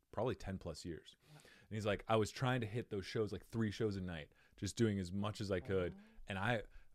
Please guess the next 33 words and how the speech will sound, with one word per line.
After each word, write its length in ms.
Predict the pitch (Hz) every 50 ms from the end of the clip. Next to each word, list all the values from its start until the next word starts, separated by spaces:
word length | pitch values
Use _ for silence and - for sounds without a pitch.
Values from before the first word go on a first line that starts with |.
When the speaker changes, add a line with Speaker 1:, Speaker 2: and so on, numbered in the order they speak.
| - -
Speaker 1:
the 80 | 107
two 280 | 98 - - - 180 208
of 60 | 185
the 60 | 160
shows, 580 | 143 - - 170 180 170 147 147 151 - - - - _ _ _ _ _ _ -
I 100 | 120 120
was 300 | 139 143 151 139 123 -
hungry, 440 | - - - 120 139 143 147 151 147
I 40 | 127
was 120 | 98 95 -
tired, 540 | - - - 127 123 135 143 143 147 143 -
so 140 | - -
I 40 | 113
wasn't 380 | 127 151 160 151 135 90 - -
doing 300 | - 127 151 160 117 98 92
my 120 | 90 87
best. 380 | 85 117 131 120 90 - - 175
Speaker 2:
Mm-hmm. 100 | 165 160
Speaker 1:
And 160 | 107 107 113
then 140 | 131 143 147
the 80 | 131 107
pandemic 480 | - 120 110 107 117 135 147 120 -
taught 320 | - - - 135 143 131 113
me 200 | 98 92 90 82
to 60 | 78
slow 340 | - - - - 120 120 110
down 260 | 87 95 92 - 110 92
a 60 | 78
little 220 | 82 85 82 - -
bit. 160 | - - - _ -
Speaker 2:
Hmm. 80 | 262 - - _ _ _ - - - - _ _ -
Speaker 1:
And 140 | 113 113 110
so 400 | - - 127 117 113 113 107 98